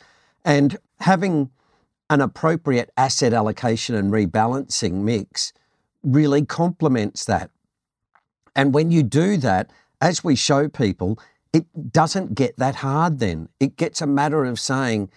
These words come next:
it's much easier to say, if the Australian index is never gonna end, so you've got a, some sense of a security there that, you know,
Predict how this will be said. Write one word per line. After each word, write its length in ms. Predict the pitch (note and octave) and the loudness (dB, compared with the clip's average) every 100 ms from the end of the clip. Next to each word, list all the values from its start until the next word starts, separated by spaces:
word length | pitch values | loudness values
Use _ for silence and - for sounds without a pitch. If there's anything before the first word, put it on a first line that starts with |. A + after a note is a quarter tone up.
| _ _ - | _ _ -2
it's 180 | C#3+ | -2
much 300 | D3+ E3+ F#3 - | 0 -2 -2 -2
easier 460 | D3 E3+ - D3+ A2+ | 0 2 0 0 0
to 180 | - A2+ | -2 -2
say, 720 | - C#3 C#3 F2+ F2+ B2+ C3+ _ _ _ _ _ _ _ E3 | 2 2 2 0 0 -2 -6 _ _ _ _ _ _ _ -2
if 140 | - | 2
the 100 | E3 | 0
Australian 480 | D3 - A3+ G3 C#3 | 2 2 2 4 4
index 380 | D3 C#3+ - B2 | 4 2 0 -2
is 120 | G#2 | 0
never 160 | D3+ | 2
gonna 240 | A2 A2 G#2 | 2 0 0
end, 500 | B2 F#2 F#2 D3 - _ _ _ _ _ _ | -2 -4 -4 -4 -6 _ _ _ _ _ _
so 160 | - D3 | 0 2
you've 240 | B2+ A#2+ | 4 2
got 160 | D3 A#2+ | 0 0
a, 80 | |
some 280 | A2 E3+ D#3+ | 0 0 0
sense 340 | - C3+ A2 B2+ | 0 -2 0 -2
of 240 | G2+ - - | -2 -2 -4
a 60 | |
security 600 | - - - C#3 C#3+ B2 | -2 -4 0 2 2 0
there 280 | F#2+ F#2 F2+ | 0 -2 -2
that, 200 | F#2 A#2 _ - | -4 -4 _ -2
you 80 | |
know, 160 | A#2 | 0